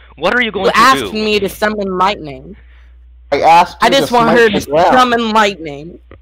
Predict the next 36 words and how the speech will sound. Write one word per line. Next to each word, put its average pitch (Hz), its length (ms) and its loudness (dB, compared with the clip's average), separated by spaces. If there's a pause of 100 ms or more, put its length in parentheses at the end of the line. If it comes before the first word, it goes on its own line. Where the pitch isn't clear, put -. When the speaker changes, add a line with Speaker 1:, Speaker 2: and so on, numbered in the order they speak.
(320)
Speaker 3:
I - 60 0
asked 170 160 0
you 160 60 -2
to 143 100 -4
smite 156 320 -4
the 131 80 -8
ground, 131 600 0
Speaker 1:
What 120 280 -2
Speaker 3:
Alvin. 147 180 0
Speaker 1:
are 120 60 -2
you 127 160 -10
going 127 240 -4
Speaker 2:
Smite 247 180 2
Speaker 1:
to 240 120 -10
Speaker 2:
the - 100 0
Speaker 1:
do? 214 80 -6
Speaker 2:
ground. 240 460 0 (1400)
Speaker 1:
It 123 140 -8
is, 120 160 -10 (680)
the 135 380 -8 (220)
zombie 123 640 -10
is 113 220 -18
about, 113 360 -12
is 110 140 -14
about 107 360 -12 (200)
twenty 135 420 -12
feet 117 140 -12
away 90 480 -12
from 82 160 -20
you. 71 280 -20 (240)
What, 107 260 -14 (180)
you 101 160 -18
need 135 200 -14
to 123 120 -18
do 117 180 -16
something. 82 400 -18